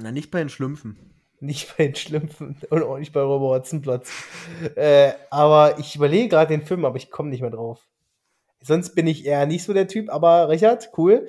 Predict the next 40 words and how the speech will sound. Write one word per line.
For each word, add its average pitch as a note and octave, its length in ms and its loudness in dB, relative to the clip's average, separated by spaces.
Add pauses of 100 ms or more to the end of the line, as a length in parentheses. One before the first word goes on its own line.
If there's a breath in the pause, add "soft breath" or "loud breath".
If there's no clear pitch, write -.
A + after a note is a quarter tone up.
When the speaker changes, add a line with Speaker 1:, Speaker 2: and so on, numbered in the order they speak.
(160 loud breath)
Speaker 1:
Mhm. A#2+ 160 -10
Speaker 2:
Richard F3 220 4
offenbart F#3 400 4
hier A#3 80 0
seine F3+ 240 4
emotionale F#3 540 0
Seite G3 300 4
und E3+ 220 -4
ich - 200 -10
glaube, G#3 380 6
Speaker 1:
Du. - 460 -20
Speaker 2:
um G3 100 2
nicht G3 200 -4
gleich F3 220 6
selber G3+ 300 8
in E3 100 0
Tränen D3+ 280 0
auszubrechen, D#3 640 -2
äh, D#3+ 480 0 (480)
äh, D#3+ 160 -8
können F#3 220 -4
wir F#3 60 0
damit F3 200 0
unsere D#3+ 240 -4
Top - 260 -6
drei E3 240 2
auch - 120 -4
abschließen D3+ 600 -10
an D3 140 -4
der D3 120 0
Stelle. F3+ 460 -2
Und D#3+ 200 -4
von D3 240 0
mir G3+ 180 -2
Speaker 1:
Dum. B3 80 4
Speaker 2:
aus F#3+ 220 -2
auch F2+ 160 -10
gern, D#3 220 0
Richard, G3 420 -2 (100)
dudum, F#3 560 -8